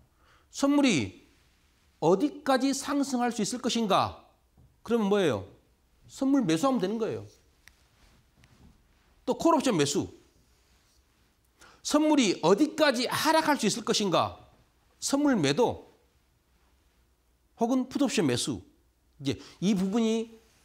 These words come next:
얼-, 이 방송을 처음 들으신 분들, 분들은 얼른 안 들어올 겁니다. 그런 의미에서 공부, 아까 노란 톡방 하단에 나옵니다.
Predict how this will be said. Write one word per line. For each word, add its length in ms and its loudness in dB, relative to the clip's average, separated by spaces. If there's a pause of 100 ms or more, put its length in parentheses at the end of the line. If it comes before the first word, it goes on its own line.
(1000)
얼-, 420 -4
이 140 -4
방송을 420 -4
처음 340 -2
들으신 240 -4
분들, 340 -10 (280)
분들은 500 -4
얼른 200 0
안 140 -2
들어올 180 0
겁니다. 540 -2 (2750)
그런 280 2
의미에서 760 0 (480)
공부, 540 -6 (540)
아까 180 -10
노란 340 0
톡방 300 -4
하단에 260 -2
나옵니다. 600 -2